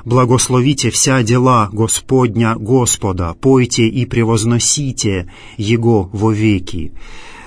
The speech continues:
В Библии находим таким образом повелительное наклонение во втором лице множественного числа: «Благословите», «Превозносите». Кстати,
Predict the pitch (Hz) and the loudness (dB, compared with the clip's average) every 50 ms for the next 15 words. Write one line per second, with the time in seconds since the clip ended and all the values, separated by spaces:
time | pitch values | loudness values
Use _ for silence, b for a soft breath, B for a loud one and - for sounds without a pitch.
0 | B 110 113 127 139 131 117 113 113 110 110 110 120 123 - - 117 107 98 107 | B -4 0 0 2 2 4 4 4 4 4 4 2 0 0 0 0 2 2 2
1 | 104 98 - 107 - - 120 117 117 107 104 107 107 92 98 104 101 90 B B | 0 0 -2 -4 -2 0 0 2 2 2 0 0 -2 -2 -2 -2 -4 -4 B B
2 | B B B B - - 131 120 135 139 131 127 117 - 127 117 107 110 110 104 | B B B B -2 0 2 4 4 4 4 4 2 2 0 2 2 2 2 2
3 | 104 107 107 - 123 120 117 123 123 117 113 110 104 101 98 95 90 85 - B | 0 0 -2 0 0 2 2 4 4 4 4 4 2 2 0 -2 -4 -6 -10 B
4 | B B B B B B 98 98 101 110 - - 123 117 139 160 156 143 131 131 | B B B B B B -6 -4 -2 -2 -2 0 0 2 4 4 6 4 4 4
5 | 131 - - 131 113 113 120 127 131 123 107 113 - - - 117 104 107 101 104 | 2 2 2 2 4 4 4 4 4 4 2 0 -2 -2 -2 -2 -2 0 0 -2
6 | - - - - - 123 110 104 98 92 90 90 B B B B 117 107 120 120 | -2 -2 -2 -2 0 0 0 0 0 0 -2 -6 B B B B -4 0 2 2
7 | 117 110 113 107 - - 113 110 113 110 117 139 151 156 - - 127 117 104 104 | 2 2 2 0 0 0 0 0 2 2 0 0 -2 -2 0 0 2 2 2 0
8 | 104 B B B B B B - 127 120 110 113 110 95 110 117 107 104 - - | -4 B B B B B B 0 0 2 2 2 2 2 2 2 2 2 0 -2
9 | - 147 147 143 135 - 131 117 107 104 101 - B B B B B B - - | -2 -2 -4 -4 -2 0 2 2 2 0 -2 -6 B B B B B B -2 -2
10 | - 135 127 123 - - 123 117 110 | 0 0 0 0 0 2 2 2 0